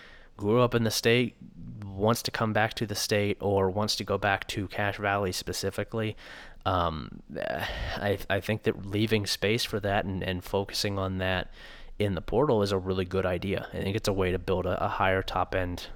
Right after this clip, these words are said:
level of talent that, that just isn't fully available, uh, in the, in the traditional sense right now for this program because, uh, Odom is still working to establish himself in that way, and because, I mean, even historically, right, the, the top,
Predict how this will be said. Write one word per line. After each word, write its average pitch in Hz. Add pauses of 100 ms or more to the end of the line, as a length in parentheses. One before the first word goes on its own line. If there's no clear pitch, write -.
(120)
level 101
of 87
talent 104
that, 98
that 92
just - (560)
isn't 123
fully 113
available, 92 (180)
uh, 104
in 98
the, 90
in 98
the 95
traditional 95
sense -
right 92
now 90
for -
this 90
program 90
because, 90 (720)
uh, 92
Odom 95
is 90
still 101
working 98
to 95
establish 101
himself 98
in 101
that 98
way, 98
and 110
because, 123
I 120
mean, 127
even 131
historically, 107
right, 92
the, 120
the 110
top, -